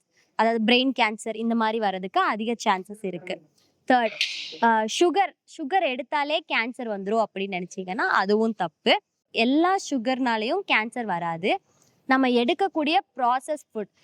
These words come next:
அதுதான் இருக்கிறதுலயே rich in high sugar, அதனால கேன்சர் வருமான்னு கேட்டா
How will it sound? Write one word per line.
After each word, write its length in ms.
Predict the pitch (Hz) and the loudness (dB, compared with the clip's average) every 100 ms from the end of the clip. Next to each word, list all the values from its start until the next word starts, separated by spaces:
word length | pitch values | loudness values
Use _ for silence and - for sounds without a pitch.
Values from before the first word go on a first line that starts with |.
| - - | -18 0
அதுதான் 420 | 233 254 320 427 - _ - | 2 2 2 0 -4 _ -2
இருக்கிறதுலயே 760 | 269 277 359 330 311 311 392 480 - 233 | -2 2 0 0 -2 -2 -2 -2 -6 -6
rich 380 | 254 277 _ - | -4 -4 _ 0
in 120 | 415 349 | 0 2
high 240 | 226 262 269 | 0 0 -2
sugar, 340 | 262 196 220 _ _ _ _ _ | -4 0 -2 _ _ _ _ _
அதனால 560 | 214 233 277 311 294 285 415 - _ | -2 2 2 2 0 0 0 -2 _
கேன்சர் 420 | - 262 254 294 254 | -2 -2 0 -2 0
வருமான்னு 380 | 214 226 247 | 0 0 -4
கேட்டா 280 | 226 190 208 | -2 0 0